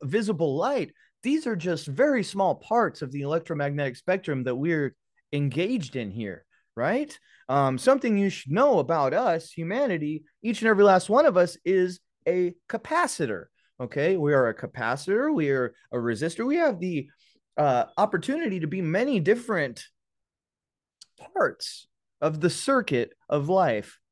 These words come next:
while we're here, okay? One of those is a capacitor, uh, which is a very important part. Same thing with, uh, you know, resonators, different e-, elements of electrical systems.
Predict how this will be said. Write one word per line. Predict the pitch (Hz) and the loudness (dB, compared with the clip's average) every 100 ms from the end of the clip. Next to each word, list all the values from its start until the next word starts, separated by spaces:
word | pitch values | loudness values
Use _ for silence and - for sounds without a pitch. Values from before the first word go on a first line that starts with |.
| _ _ _ _ | _ _ _ _
while | - 127 156 147 | -8 0 2 2
we're | 139 | 2
here, | 139 311 156 90 - _ - | 2 2 2 -2 -12 _ -18
okay? | - 139 131 190 214 _ | -12 -6 -6 -6 -12 _
One | 180 240 | -4 -2
of | 220 | 0
those | 202 | 0
is | 180 151 | 0 -4
a | |
capacitor, | 139 - 147 123 123 127 135 170 _ _ _ | -8 -6 -2 -2 -2 -4 -4 -4 _ _ _
uh, | 131 131 | -2 0
which | 120 147 147 | 0 0 -2
is | 143 135 135 139 175 - _ | -6 -4 -2 -2 -6 -12 _
a | 135 | -8
very | 123 143 139 151 | -2 0 2 0
important | 160 - 131 - 143 - | -2 -2 -2 -2 -8 -10
part. | - 117 123 175 - - _ _ | -2 0 2 0 -6 -18 _ _
Same | - 139 131 | -8 -4 -4
thing | 131 143 151 | -2 -2 0
with, | 139 131 - 127 | -2 -2 -6 -2
uh, | 123 | -2
you | 127 | -2
know, | 127 | -4
resonators, | 110 127 135 147 139 147 156 156 | -2 -2 0 -2 0 0 -2 -4
different | 135 143 131 _ _ _ _ | -4 -4 -8 _ _ _ _
e-, | - - | -14 -4
elements | 160 160 151 160 196 | 0 2 2 0 0
of | 151 123 | 0 0
electrical | 120 127 139 143 135 | 0 0 -2 -4 -8
systems. | 127 - 180 - 185 190 | -8 -4 -4 0 -2 -2